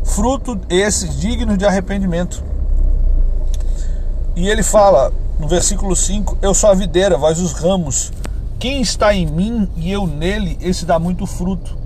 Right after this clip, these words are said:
E esse fruto é aquele fruto digno de arrependimento. Esse fruto é aquele,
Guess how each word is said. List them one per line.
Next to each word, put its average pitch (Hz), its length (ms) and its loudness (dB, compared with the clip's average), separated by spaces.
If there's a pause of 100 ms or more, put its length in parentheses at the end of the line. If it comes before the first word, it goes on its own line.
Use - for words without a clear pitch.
(840)
E 135 80 -4
esse 151 200 -4
fruto 170 340 -4
é - 20 -2
aquele 160 240 -6
fruto - 360 -6
digno 147 360 -2
de 139 80 2
arrependimento. 135 840 -4 (960)
Esse 156 240 -2
fruto 185 380 -4
é 185 40 4
aquele, 170 600 -2